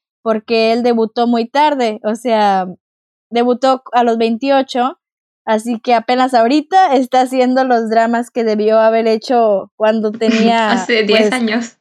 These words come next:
Speaker 1: hace diez años.
Speaker 2: <laughs> Capaz él podría haber sido ese, este, el protagonista, pues, de,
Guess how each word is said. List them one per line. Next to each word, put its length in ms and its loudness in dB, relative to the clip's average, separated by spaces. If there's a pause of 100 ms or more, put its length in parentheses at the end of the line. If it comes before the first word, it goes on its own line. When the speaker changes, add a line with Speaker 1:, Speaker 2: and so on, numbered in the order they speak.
(120)
Speaker 1:
hace 320 0
diez 200 2
años. 380 2 (120)
Speaker 2:
<laughs> 840 -2 (840)
Capaz 360 -4
él 480 -2
podría 720 0
haber 240 0
sido 400 0
ese, 720 -2
este, 640 -6
el 80 -10
protagonista, 960 -4
pues, 260 -4
de, 380 -6